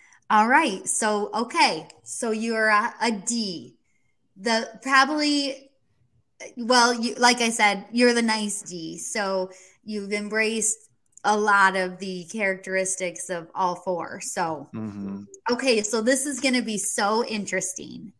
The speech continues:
Speaker 1: Okay. So tell me, when you first got into the business, did you have someone that was training you and teaching you how to prospect?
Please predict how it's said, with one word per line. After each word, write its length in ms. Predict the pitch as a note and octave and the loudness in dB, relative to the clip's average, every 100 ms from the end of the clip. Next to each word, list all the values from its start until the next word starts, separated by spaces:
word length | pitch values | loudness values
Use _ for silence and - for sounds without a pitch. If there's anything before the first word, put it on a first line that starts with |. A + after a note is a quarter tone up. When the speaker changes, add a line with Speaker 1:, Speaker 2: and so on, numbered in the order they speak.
| - | 0
Speaker 1:
Okay. 440 | G#3+ A3+ F#3 - - - - - - - - | 0 2 0 0 -18 -20 -20 -20 -20 -20 -14
So 380 | - - D#4 D#4 | -4 4 6 6
tell 600 | - - - C#4 C#4+ F4+ | 4 2 4 6 8 6
me, 560 | F4+ D#4+ D4 D4 D4+ D4+ - | 4 4 6 4 2 -6 -8
when 300 | A3 A3+ A3 | -2 0 0
you 160 | A3 | -2
first 640 | A3+ - A#3+ B3+ F4 - C4 | -4 -4 2 2 2 -2 -2
got 300 | B3+ B3 B3 | 2 4 4
into 460 | A#3+ A#3+ A#3+ - A#3 | 2 0 0 0 0
the 120 | A3 | -2
business, 840 | F#3+ G3 F#3 F3 - G3+ - - _ _ _ _ G#3 | -2 -2 -2 -6 -10 -10 -8 -8 _ _ _ _ -4
did 320 | B3+ D4 - | 4 4 4
you 120 | D4+ D#4 | 2 2
have 460 | - C#4 D4 G4+ | 2 4 4 4
someone 600 | - - G4+ F#4+ F4 D#4+ | 2 2 2 4 2 4
that 220 | D#4+ C4+ A3+ | 4 4 2
was 260 | G#3+ G#3+ | 0 -2
training 840 | - - G3+ G3+ B3 C#4 C#4+ D4 | -2 -4 -4 -4 -2 0 2 2
you 380 | C#4+ D4 D4 C#4+ | 2 2 2 2
and 200 | A3+ F#3 | -2 -2
teaching 600 | - A3+ A3 A3 - B3+ | -4 -4 -6 -4 -2 2
you 380 | B3 B3+ B3+ B3+ | 2 2 0 0
how 500 | A3+ - G#3 A3+ C4 | -2 2 6 6 4
to 140 | C#4+ D4 | 0 -4
prospect? 1200 | - - F#3+ F3+ F3+ - - - - _ - - | -6 2 6 6 4 -2 -6 -10 -12 _ -18 -18